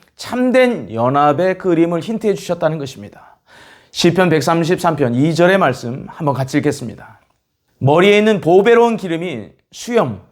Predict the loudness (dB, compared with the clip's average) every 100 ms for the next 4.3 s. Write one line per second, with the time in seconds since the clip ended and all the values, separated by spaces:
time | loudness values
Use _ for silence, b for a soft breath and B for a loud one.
0 | _ _ -6 -4 0 2 2 2 2 0
1 | 0 0 0 0 0 0 0 0 2 2
2 | 0 0 -2 -2 2 2 4 2 0 -2
3 | -4 -2 0 0 -2 -2 -4 -10 -6 -6
4 | -6 -10 -16